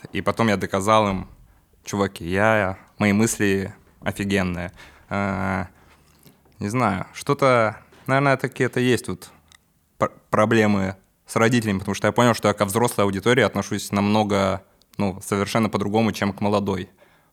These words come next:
Потому что если я вижу взрослых людей, мне прям хочется, чтобы они такие: «Ты молодец». Что даже после выступлений своих, э, как-то вот если люди моложе меня, я такой: «Ну,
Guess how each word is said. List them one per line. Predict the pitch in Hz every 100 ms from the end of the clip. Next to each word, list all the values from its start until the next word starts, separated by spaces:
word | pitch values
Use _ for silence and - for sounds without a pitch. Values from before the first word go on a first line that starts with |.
| _
Потому | 104
что | 98 101
если | 98 101
я |
вижу | 104 98
взрослых | 92 110 131 113
людей, | 101 98
мне | 95
прям | 98 95
хочется, | 87 123 120 95 -
чтобы | 95 - -
они | 92
такие: | 92 95 92 92 - _ _
«Ты | 123
молодец». | 110 104 95 92 - - _ _
Что | -
даже | 110 113
после | 123 -
выступлений | 110 - - 127 123
своих, | - 98 95 - - _ _ _ _ -
э, | 92 92 92 95 _ _ _ _
как-то | 107 104 98
вот | 95
если | 101 - 101 -
люди | 101 107
моложе | 98 92 117 135
меня, | 95
я | 90
такой: | - 92
«Ну, | 117 202